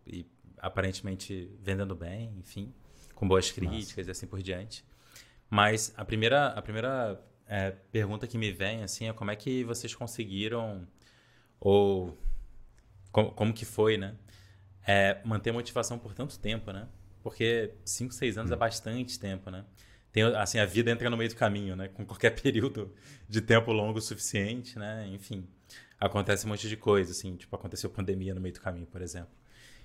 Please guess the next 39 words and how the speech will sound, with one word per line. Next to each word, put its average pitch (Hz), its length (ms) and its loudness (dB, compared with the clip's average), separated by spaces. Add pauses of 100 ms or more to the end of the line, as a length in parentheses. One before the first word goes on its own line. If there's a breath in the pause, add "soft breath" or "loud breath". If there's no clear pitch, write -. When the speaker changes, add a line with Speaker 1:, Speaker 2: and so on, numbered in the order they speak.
Speaker 1:
Então, 104 200 6
Speaker 2:
Uhum. - 40 0
Speaker 1:
como, 127 240 2
como 127 160 -2
que - 80 -14
foi 165 140 2
pra 147 140 0
vocês, 123 440 0
assim, 113 200 -8
essa 110 200 -6
experiência 107 640 -2
de 98 400 -6 (460 soft breath)
manter 104 320 2
um 110 60 -2
projeto 110 420 0
vivo 101 260 -8
por - 220 -16
tanto 110 300 -8
tempo, 104 540 -6 (520 loud breath)
não 110 180 6
deixar 120 300 4
ele 113 140 0 (120)
vi-, 90 80 -12
virar 104 300 6
Frankenstein, 117 800 -4
ao 120 80 -4
mesmo 107 340 -6
tempo 104 640 -6 (260 soft breath)
Speaker 2:
Uhum. 101 120 2
Speaker 1:
conseguir 101 840 0 (180)
manter 104 300 0
a 101 60 8
coesão 110 640 2
de 117 120 -10
um 110 40 -8
produto 107 640 -6
por 101 160 -12
tantos 113 440 -2
anos, 127 580 -6